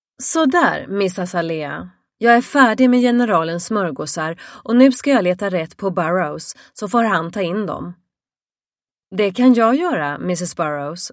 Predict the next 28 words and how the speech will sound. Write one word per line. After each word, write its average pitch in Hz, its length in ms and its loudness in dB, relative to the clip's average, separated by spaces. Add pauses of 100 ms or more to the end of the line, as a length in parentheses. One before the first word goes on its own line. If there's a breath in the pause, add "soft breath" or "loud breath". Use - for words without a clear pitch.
sa 156 200 -6
Azalea. 160 640 -8 (720)
Sitt - 340 -2
ner 190 260 0
och 202 140 0
vila 202 260 0
benen. 190 560 -4 (1600)
Jag 294 180 6
måste 269 440 4
erkänna 185 500 -2
att 185 140 -6
jag 220 100 -2
har 180 200 0
bly 226 400 0
i 233 60 2
benen 160 560 -4
och - 260 -6
att 202 120 -2
det 226 100 0
känns 170 360 -2
som 185 160 -2
om 202 160 0
ryggen 175 360 -2
vore 196 260 0
av 160 320 -4
på - 140 -6
två 160 260 -8
ställen. 196 800 -6